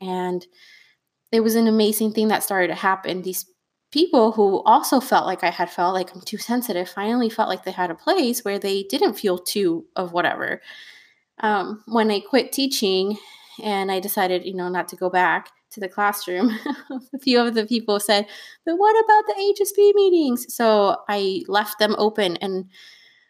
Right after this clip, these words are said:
I do them once a month at my house now. And so people come over, you know, usually there's not that many people 'cause it's fifteen to twenty percent of the population. Um, and so I have to keep that in mind 'cause sometimes I overanalyze things.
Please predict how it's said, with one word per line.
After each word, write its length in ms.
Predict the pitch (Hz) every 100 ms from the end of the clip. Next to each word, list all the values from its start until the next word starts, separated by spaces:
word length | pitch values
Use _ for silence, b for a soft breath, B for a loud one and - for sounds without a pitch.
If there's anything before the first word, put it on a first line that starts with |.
| -
I 80 | 196
do 180 | 196 208
them 160 | 208
once 220 | 202 208 226
a 20 |
month 200 | 226 226
at 60 | 226
my 160 | 285
house 440 | 294 196 160 160 190
now. 280 | 180 165
And 120 | 170 185
so 140 | 190
people 240 | 185 226 226
come 200 | 240 214
over, 440 | 202 190 190 269 B B -
you 80 |
know, 80 | 254
usually 480 | 208 202 - 214 202
there's 200 | 196 202
not 200 | 185 -
that 220 | 180 185
many 220 | 175 170
people 360 | 165 165 175 214
'cause 300 | - - -
it's 200 | - -
fifteen 320 | - 165 - 185
to 60 |
twenty 260 | 208 170 170
percent 280 | - 226 175
of 60 |
the 60 | 185 -
population. 540 | 269 226 151 226 320 B B B B B
Um, 420 | 233 202 156 214 - _ _ _ -
and 100 | 247
so 60 | 233
I 20 |
have 120 | 220 -
to 60 |
keep 160 | - 226
that 140 | 240 190
in 80 |
mind 320 | 196 156 165 226
'cause 140 | -
sometimes 400 | - 196 190 180
I 80 | 180
overanalyze 680 | 196 185 - 185 175 160 151
things. 400 | - 135 202 -